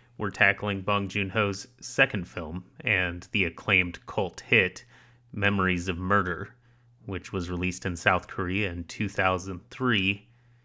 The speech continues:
It was originally released in the U S two years later in two thousand five,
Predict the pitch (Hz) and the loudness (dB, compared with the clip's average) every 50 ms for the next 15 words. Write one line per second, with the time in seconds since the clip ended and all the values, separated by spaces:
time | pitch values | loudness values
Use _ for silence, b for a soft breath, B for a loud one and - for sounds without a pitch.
0 | b b b b _ - 95 90 92 90 98 101 107 107 104 107 101 101 98 90 | b b b b _ -8 -4 -2 -2 0 0 2 0 0 0 0 -2 -2 -2 -2
1 | 90 92 98 98 98 - - - 90 90 90 87 90 90 92 92 92 95 - - | -2 -2 -2 -2 -2 -4 -6 -6 -4 -4 -2 -2 -2 -2 0 2 2 0 0 -2
2 | - - - 113 95 90 90 90 87 85 - - 95 92 87 87 90 87 85 - | -8 -10 -6 -4 -4 -2 -2 -4 -4 -4 -4 -4 -2 -2 -2 -4 -4 -6 -8 -8
3 | - - 110 95 - - 92 95 92 - 92 90 87 - - - - 127 120 110 | -6 -4 -4 -4 -4 -4 -4 -4 -4 -4 -6 -10 -10 -12 -4 2 4 6 6 6
4 | 90 82 82 85 85 - | 4 4 0 -6 -8 -10